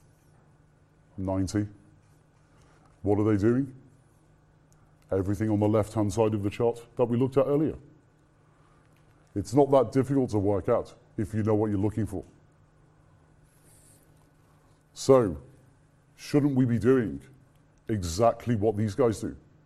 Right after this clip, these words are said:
in our own trading accounts? and become the most annoying clients of retail brokers in the world.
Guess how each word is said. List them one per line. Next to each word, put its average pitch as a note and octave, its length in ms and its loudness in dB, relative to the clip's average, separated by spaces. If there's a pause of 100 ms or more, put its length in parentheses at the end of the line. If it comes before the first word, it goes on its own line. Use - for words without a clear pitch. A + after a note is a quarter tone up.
in A#2 100 0
our G#2 200 0
own F#2+ 120 0
trading A2 320 -2
accounts? G#2 380 -8 (1900)
and G#2+ 180 -2
become G#2+ 540 0 (140)
the A#2 100 0
most A2+ 320 0
annoying B2 800 4 (180)
clients A2+ 600 -2
of F#2 160 -2
retail G#2 340 -2
brokers G#2 420 0
in G2+ 80 0
the F#2 60 -2
world. G2+ 280 -2